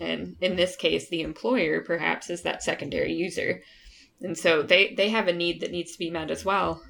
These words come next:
And so how do you, how do you combine both of those things in the, in the new, in the new working world, the post-covid world?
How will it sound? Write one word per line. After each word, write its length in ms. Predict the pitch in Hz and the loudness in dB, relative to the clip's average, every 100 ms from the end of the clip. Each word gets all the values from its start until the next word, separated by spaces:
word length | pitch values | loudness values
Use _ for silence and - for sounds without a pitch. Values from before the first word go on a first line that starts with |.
| 165 | -8
And 180 | 170 | -8
so 300 | - 170 160 | -2 0 0
how 260 | 170 185 175 | -2 0 0
do 80 | 175 | 2
you, 360 | 175 165 175 - _ - _ _ _ _ _ | 2 4 2 -2 _ -20 _ _ _ _ _
how 140 | - 202 | 0 4
do 80 | 202 | 4
you 80 | |
combine 380 | 190 185 180 175 | 0 0 2 2
both 220 | 175 175 | 2 0
of 120 | 175 165 | 0 0
those 220 | 170 - | 0 2
things 260 | 202 220 | 0 0
in 120 | 180 165 | -2 -2
the, 260 | 147 180 - - - - - - - - _ - | -4 -4 -8 -16 -18 -18 -18 -20 -20 -20 _ -6
in 120 | 208 | -2
the 80 | 196 | 0
new, 420 | 185 180 180 180 - | 2 2 4 0 4
in 120 | 220 | 6
the 80 | 233 | 6
new 220 | 226 254 | 8 6
working 380 | 240 190 214 190 | 6 4 2 0
world, 380 | 180 170 170 170 | 2 2 0 -2
the 80 | 190 | -2
post-covid 680 | 220 208 - 202 196 180 170 | 0 0 2 0 4 4 4
world? 480 | 175 170 175 175 | 4 6 4 -2